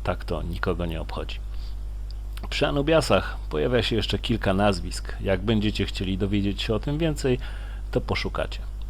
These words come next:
Ale, tak jak powiedziałem,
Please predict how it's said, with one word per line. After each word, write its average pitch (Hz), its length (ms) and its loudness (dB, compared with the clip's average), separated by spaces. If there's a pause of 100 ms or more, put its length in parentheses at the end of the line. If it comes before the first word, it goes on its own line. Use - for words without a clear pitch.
(1000)
Ale, 190 400 6 (400)
tak 107 180 4
jak 98 120 4
powiedziałem, 143 840 2